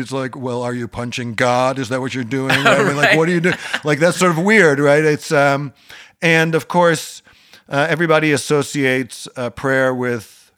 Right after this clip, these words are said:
Speaker 1: quiet and peacefulness. Um, uh, on the mat, you're not quiet. You know, you may be peaceful, but you, you're certainly not quiet.
Speaker 2: Yeah.
Speaker 1: Uh, and you're,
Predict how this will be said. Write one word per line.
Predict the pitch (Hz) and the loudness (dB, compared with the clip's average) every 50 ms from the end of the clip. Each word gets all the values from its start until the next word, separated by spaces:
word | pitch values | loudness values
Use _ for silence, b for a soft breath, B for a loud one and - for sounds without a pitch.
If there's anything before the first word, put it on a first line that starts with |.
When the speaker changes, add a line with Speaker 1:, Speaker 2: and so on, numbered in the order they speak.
| _ - | _ -18
Speaker 1:
quiet | - - 123 123 120 117 113 110 113 131 - - - - - _ _ _ - | -12 -6 -2 -2 0 0 -2 -2 -4 -8 -10 -12 -20 -20 -20 _ _ _ -14
and | 117 113 117 - | -12 -12 -12 -12
peacefulness. | - 123 120 110 - - - 110 107 110 110 110 123 117 - - - - - _ b b b b b b b b b b b b | -10 -10 -10 -10 -12 -10 -10 -10 -8 -8 -8 -10 -10 -12 -14 -18 -20 -20 -20 _ b b b b b b b b b b b b
Um, | b 120 113 110 110 107 107 107 104 104 95 _ _ _ _ _ _ _ _ _ _ _ _ _ _ _ _ _ _ _ _ _ _ _ _ _ _ _ _ _ _ _ _ _ | b -12 -10 -10 -8 -8 -10 -10 -12 -12 -14 _ _ _ _ _ _ _ _ _ _ _ _ _ _ _ _ _ _ _ _ _ _ _ _ _ _ _ _ _ _ _ _ _
uh, | - 113 107 107 110 107 107 - - | -20 -20 -20 -20 -20 -20 -20 -18 -14
on | 113 117 120 | -10 -8 -8
the | 120 113 | -6 -4
mat, | 123 143 170 180 151 | -2 -2 -2 -2 -2
you're | 143 127 127 | -4 -4 -4
not | 127 135 143 147 - - | -2 -4 -4 -4 -8 -10
quiet. | - - 143 165 196 147 107 92 - - _ - | -6 -4 -2 -2 -2 -2 -4 -8 -12 -18 _ -12
You | 110 104 | -12 -10
know, | 104 104 107 | -10 -8 -8
you | 110 110 | -8 -8
may | 120 131 | -8 -6
be | 135 127 120 | -6 -8 -8
peaceful, | - - 147 170 170 - - - 104 95 95 98 | -8 -8 -6 -6 -6 -8 -10 -12 -12 -10 -10 -12
but | 101 101 113 113 123 | -10 -10 -10 -8 -8
you, | 123 117 123 | -10 -10 -10
you're | 123 120 117 120 113 | -8 -8 -8 -6 -6
certainly | - 165 175 170 160 147 | -6 -6 -6 -4 -4 -4
not | 135 127 123 - | -4 -4 -6 -6
quiet. | - - 123 131 147 156 127 98 - - _ _ _ _ | -8 -6 -4 -2 -2 -2 -4 -6 -10 -16 _ _ _ _
Speaker 2:
Yeah. | - 104 98 92 B B B B B | -16 -16 -16 -16 B B B B B
Speaker 1:
Uh, | B 120 110 110 113 120 | B -8 -6 -6 -6 -6
and | 135 123 123 123 120 | -6 -6 -4 -4 -2
you're, | 123 127 123 123 123 123 123 120 120 123 110 101 | -2 0 0 2 2 2 2 0 -2 -4 -6 -8